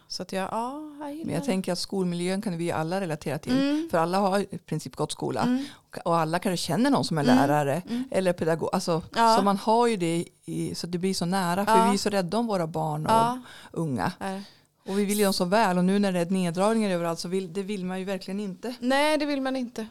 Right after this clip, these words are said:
Speaker 1: Och sen är det något som jag också tänkte på, att, vad heter det, vilken fin balansgång det är det här med, det, och det kanske är för att jag håller på att skriva själv med, men det är så fin balansgång det här mellan huvudkaraktärens bakgrund, oftast en utred-, när vi nu pratar deckare då.
Speaker 2: Mm.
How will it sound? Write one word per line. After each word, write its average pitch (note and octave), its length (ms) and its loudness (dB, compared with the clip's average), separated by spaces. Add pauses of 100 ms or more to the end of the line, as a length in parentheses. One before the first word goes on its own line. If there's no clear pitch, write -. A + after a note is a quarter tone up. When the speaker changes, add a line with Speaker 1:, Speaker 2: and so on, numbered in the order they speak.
(100)
Speaker 1:
Och B3+ 140 -2
sen D4+ 160 4
är C#4+ 120 4
det A#3 240 4
något C4 160 2
som C4+ 100 0
jag B3+ 140 6
också E4+ 180 -4 (200)
tänkte C4 280 0
på, F#3+ 320 2 (120)
att, G#3+ 240 -4
vad A3+ 80 -4
heter G3+ 280 -4
det, F3 240 2
vilken A3 400 -2
fin F#3 480 -2
balansgång A#3 840 2
det D4 80 2
är G3+ 240 2
det F#3 100 -2
här F#3 360 -2
med, D#3+ 380 -4 (460)
det, G3+ 100 -2
och A3+ 140 8
det A#3 100 4
kanske A#3 260 2
är F#3 60 4
för F#3+ 120 0
att F#3 80 -2
jag F#3 80 2
håller F3 180 2
på F3+ 100 -4
att E3 80 -2
skriva E3+ 280 -4
själv F3 300 -2
med, F#3+ 240 2
men A3 100 -4
det A#3 100 2
är G#3+ 100 2
så A3 140 -4
fin G#3 280 -2
balansgång A3 640 -2
det B3 80 -2
här A3+ 160 0
mellan F3 320 -4 (680)
huvudkaraktärens A3+ 920 -2 (360)
bakgrund, A3+ 840 4
oftast G3 280 -2
en F#3 100 0
utred-, F#3 460 0
när G#3+ 80 0
vi G3+ 120 -2
nu G#3+ 140 0
pratar F#3+ 220 0
deckare F3+ 340 -2
då. F#3+ 80 2
Speaker 2:
Mm. F3 260 2